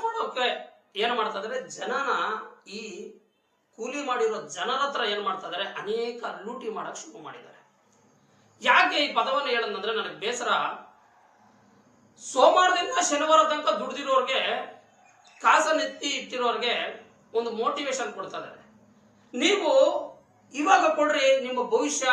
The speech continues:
ಮುಂದೆ ನಿಮ್ಮ ಭವಿಷ್ಯ, ನಿನ್ನ ಮಕ್ಕಳ ಭವಿಷ್ಯ ಚೆನ್ನಾಗಾಗ್ತಾರೆ ಅಂತೇಳಿ ಆ ವ್ಯಕ್ತಿ ಸೋಮವಾರದಿಂದ ಶನಿವಾರ ದುಡ್ದಿರೋ ಅಮೌಂಟ್ ಅನ್ನ ಅದರಲ್ಲಿ ಸ್ವಲ್ಪ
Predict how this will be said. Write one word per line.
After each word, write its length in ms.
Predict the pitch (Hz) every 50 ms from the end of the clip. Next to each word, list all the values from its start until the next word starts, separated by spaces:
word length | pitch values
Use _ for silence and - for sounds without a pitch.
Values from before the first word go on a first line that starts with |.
| 247
ಮುಂದೆ 400 | 247 214 214 247 277 277 294 294 277 254
ನಿಮ್ಮ 180 | 247 240 233 202
ಭವಿಷ್ಯ, 320 | 214 226 - - 247 247 240
ನಿನ್ನ 240 | 226 220 220 208 202
ಮಕ್ಕಳ 300 | 202 - 277 262 262 262
ಭವಿಷ್ಯ 300 | 240 240 240 - 254 233 -
ಚೆನ್ನಾಗಾಗ್ತಾರೆ 640 | 180 208 247 269 269 254 247 247 - 226 208 208
ಅಂತೇಳಿ 360 | 196 196 208 220 226 226 220 180 202 220 220 - - - - _ - - - - -
ಆ 100 | - 220
ವ್ಯಕ್ತಿ 560 | 294 - - - 262 277 - - - 403 349 294 226 233 262 269 - - - - - - _ _ _ _ - -
ಸೋಮವಾರದಿಂದ 540 | 285 294 311 - 359 359 339 320 330 339 339
ಶನಿವಾರ 560 | - - 277 254 302 302 311 311 311 - -
ದುಡ್ದಿರೋ 320 | 254 - - - - 285
ಅಮೌಂಟ್ 460 | - - 202 240 - 359 381 381 - -
ಅನ್ನ 140 | 294 277 269 240 - 415 494 508 - - - - -
ಅದರಲ್ಲಿ 360 | 220 - 254 254 254 254 240
ಸ್ವಲ್ಪ 420 | - - 294 311 320 392 392 -